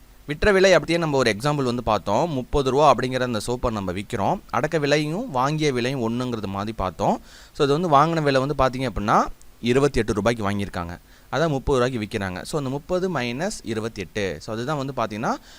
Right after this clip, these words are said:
எவ்வளோன்னு பார்த்தீங்கன்னா, ரெண்டு ரூபா கிடைக்கும். அந்த ரெண்டு ரூபா அப்படிங்கிறது லாபம். அப்ப லாபம் வந்து கண்டுபிடிக்க சொன்னாங்கன்னா, அதுக்கான ஃபார்முலா விற்ற விலை மைனஸ் அடக்க விலை. So, இதுவே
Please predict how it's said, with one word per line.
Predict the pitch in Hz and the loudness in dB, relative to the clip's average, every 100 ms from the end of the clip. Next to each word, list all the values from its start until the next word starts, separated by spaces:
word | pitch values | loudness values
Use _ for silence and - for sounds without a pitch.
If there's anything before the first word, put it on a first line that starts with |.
| - 123 | -8 -2
எவ்வளோன்னு | 135 160 | 0 2
பார்த்தீங்கன்னா, | 139 131 165 120 | 0 0 -2 -2
ரெண்டு | 127 | 0
ரூபா | 131 | 0
கிடைக்கும். | 104 87 - - | -2 -6 -10 -8
அந்த | 117 | -4
ரெண்டு | 110 135 123 | -4 -2 0
ரூபா | 143 123 | 4 4
அப்படிங்கிறது | 113 117 107 151 | 2 -4 -4 -2
லாபம். | 98 87 87 - - - - | 0 -2 -6 -14 -20 -14 -8
அப்ப | 95 110 147 113 | 0 2 4 8
லாபம் | 170 190 180 139 | 8 8 4 0
வந்து | 156 131 | -2 -2
கண்டுபிடிக்க | 139 147 127 117 | -2 -4 -6 -6
சொன்னாங்கன்னா, | 110 113 107 139 | -4 -2 -2 -2
அதுக்கான | 135 113 104 | -2 -4 -2
ஃபார்முலா | 113 117 139 185 | 0 2 0 0
விற்ற | 123 120 156 127 | -2 -4 -2 -2
விலை | 107 139 311 - 107 | 0 -2 -2 -6 -4
மைனஸ் | 117 120 202 - - 104 | -2 -2 -2 -4 -8 -6
அடக்க | 110 117 90 | -4 -6 -4
விலை. | 90 98 - - - - - | -4 -4 -8 -20 -20 -8 2
So, | 170 | 4
இதுவே | 175 220 | 6 6